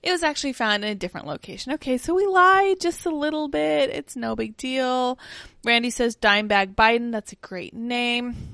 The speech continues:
"The bag of powder was found in a cubby near the White House's West Executive entrance, not the formal West Wing lobby," N B C News reported, citing multiple sources.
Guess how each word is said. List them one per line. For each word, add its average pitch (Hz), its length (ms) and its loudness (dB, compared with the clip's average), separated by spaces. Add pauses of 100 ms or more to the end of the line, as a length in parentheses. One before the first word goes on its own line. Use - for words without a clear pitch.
(100)
"The 226 100 -4
bag 233 180 6
of 240 60 -2
powder 269 300 4
was 254 160 0
found 240 300 0
in 214 60 -6
a 214 40 -6
cubby 262 480 -4
near 226 260 -4
the 208 120 -4
White 196 260 -2
House's 247 480 -6
West 202 280 -4
Executive 208 460 -8
entrance, 226 460 -6 (520)
not 240 260 2
the 277 80 -4
formal 233 400 -2
West 196 320 -2
Wing 196 140 -8
lobby," 208 500 -2
N 202 140 -6
B 208 80 -8
C 208 180 -10
News 190 260 -6
reported, 190 460 -6
citing 190 340 -6
multiple 180 380 -12
sources. - 840 -4